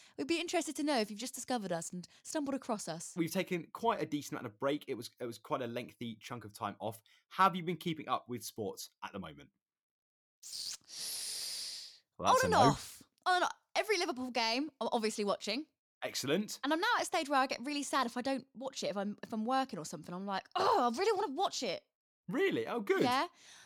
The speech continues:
Speaker 1: Um, and I know that the African Cup of Nations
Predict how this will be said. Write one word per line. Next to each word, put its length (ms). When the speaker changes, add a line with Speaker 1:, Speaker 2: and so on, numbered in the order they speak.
Speaker 1:
Um, 420
and 140
I 80
know 240
that 160
the 340
African 720
Cup 180
of 120
Nations 840